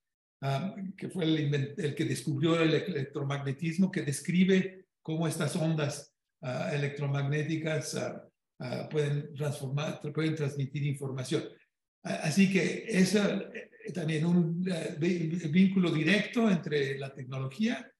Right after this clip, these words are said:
y la ciencia pura. Por eso las sociedades, no solo por curiosidad, saber, oh, ¿de qué está hecho el universo? Sino simplemente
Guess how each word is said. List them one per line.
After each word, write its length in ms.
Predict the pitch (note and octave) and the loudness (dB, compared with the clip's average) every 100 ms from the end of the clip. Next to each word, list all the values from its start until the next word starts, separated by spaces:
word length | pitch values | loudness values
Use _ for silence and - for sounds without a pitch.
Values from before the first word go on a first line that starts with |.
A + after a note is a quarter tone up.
| _ _ - | _ _ -4
y 480 | F#3+ F3+ F3+ G#3 G3 | 2 6 6 4 -2
la 180 | D#3+ | -4
ciencia 480 | C3+ E3 D#3+ E3 C#3+ | -2 -2 0 0 0
pura. 340 | D3 C3 - - _ _ _ _ | 0 -2 -4 -12 _ _ _ _
Por 140 | - F#3+ | 2 6
eso 560 | A#3+ C4 B3 - - - | 8 6 4 2 -6 -4
las 200 | E3+ - | -2 2
sociedades, 1040 | E3+ F#3+ E3+ F#3+ B3+ A3 F#3+ G3 - - - | 2 4 4 4 2 2 0 -4 -6 -12 -2
no 240 | F3 G#3+ | 4 4
solo 340 | G#3+ A#3 A3 | 6 6 6
por 180 | F#3+ D#3+ | 4 0
curiosidad, 800 | E3+ D3+ D3+ - C#3+ D#3 D#3+ D#3+ - - - | 0 0 2 0 0 0 0 -2 -4 -16 -14
saber, 300 | D3 D3 D#3+ | -4 -2 0
oh, 140 | F3 | -2
¿de 100 | D#3+ | -4
qué 120 | D#3 | -4
está 160 | D#3+ F#3 | -6 -6
hecho 120 | - | -4
el 80 | D3+ | -4
universo? 600 | C#3+ C#3 D3+ C#3 C#3+ - _ _ _ | -4 -4 -4 -4 -10 -12 _ _ _
Sino 300 | - - E3 | -10 -2 0
simplemente 1040 | D#3+ G#3 A3 G#3+ F#3 F#3 F3+ D#3 - - | 4 4 4 6 8 8 6 2 -2 -8